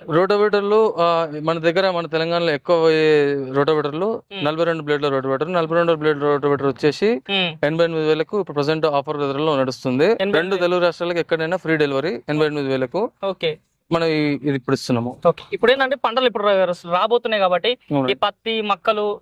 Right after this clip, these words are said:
Speaker 2: జొన్నలు, రకరకాల, ఆ, ఇవి పంటలు రా-, నాటుకోవడానికి, విత్తనాలు వేసుకోవడానికి రైతులకి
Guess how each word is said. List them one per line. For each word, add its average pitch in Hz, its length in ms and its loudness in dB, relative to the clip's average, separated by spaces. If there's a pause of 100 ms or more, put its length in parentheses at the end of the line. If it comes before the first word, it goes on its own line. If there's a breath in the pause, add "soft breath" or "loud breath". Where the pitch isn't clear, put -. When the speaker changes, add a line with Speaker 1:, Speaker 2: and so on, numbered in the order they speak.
Speaker 2:
జొన్నలు, 208 380 2
రకరకాల, 208 500 -2
ఆ, 202 520 -2 (120)
ఇవి 196 120 4
పంటలు 202 520 -2
రా-, 185 400 -6
నాటుకోవడానికి, 247 640 -2
విత్తనాలు 247 400 -2
వేసుకోవడానికి 220 460 -2
రైతులకి 214 540 -2